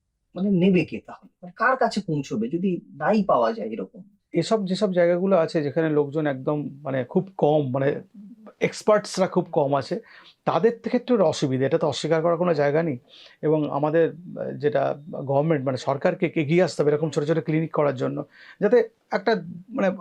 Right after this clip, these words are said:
Speaker 2: আট দশটা গ্রাম মিলিয়ে একটা ক্লিনিক হলো। এরকম আজকাল তৈরিও হয়ে গেছে অনেক। এরকম খুব কম গ্রামই আছে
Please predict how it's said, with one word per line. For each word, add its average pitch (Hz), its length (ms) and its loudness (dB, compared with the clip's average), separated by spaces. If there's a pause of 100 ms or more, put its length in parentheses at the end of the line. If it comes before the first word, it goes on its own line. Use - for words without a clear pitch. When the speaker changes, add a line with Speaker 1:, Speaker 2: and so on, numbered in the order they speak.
(360)
Speaker 2:
আট 185 120 2
দশটা 208 340 2
গ্রাম 190 280 2
মিলিয়ে 233 240 6
একটা 208 160 0
ক্লিনিক 170 380 0
হলো। 151 120 4
এরকম 233 260 2
আজকাল 185 260 4
তৈরিও 180 340 4
হয়ে 180 160 4
গেছে 165 200 2
অনেক। 156 240 0 (220)
এরকম 180 260 4
খুব 226 240 -2
কম 180 400 4
গ্রামই 214 360 4
আছে 165 360 2